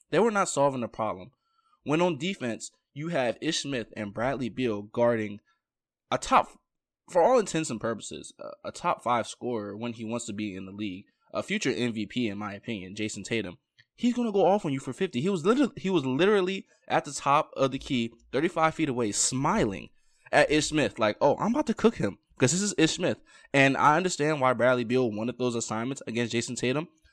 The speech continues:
but dude, this is the playoffs. This is not gonna work. And of course, Rui Hachimura was in foul trouble. We didn't necessarily have the player to step out there and guard him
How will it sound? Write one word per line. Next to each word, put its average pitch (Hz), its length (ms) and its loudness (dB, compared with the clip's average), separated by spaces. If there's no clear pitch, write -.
but 131 240 10
dude, 143 300 10
this 185 160 10
is 208 80 0
the 139 100 8
playoffs. 117 560 4
This 151 160 2
is 190 100 0
not 147 180 2
gonna 123 180 -4
work. 104 240 -4
And 160 100 6
of 220 80 4
course, 170 300 2
Rui 131 260 2
Hachimura 123 560 4
was 110 180 0
in 107 80 -2
foul 104 280 -2
trouble. 92 360 -10
We 147 260 6
didn't 165 220 6
necessarily 139 480 0
have 113 440 0
the 113 80 -4
player 120 280 0
to 110 80 -6
step - 260 -2
out 117 200 0
there 107 160 -2
and 110 220 -8
guard 135 260 0
him 98 200 -8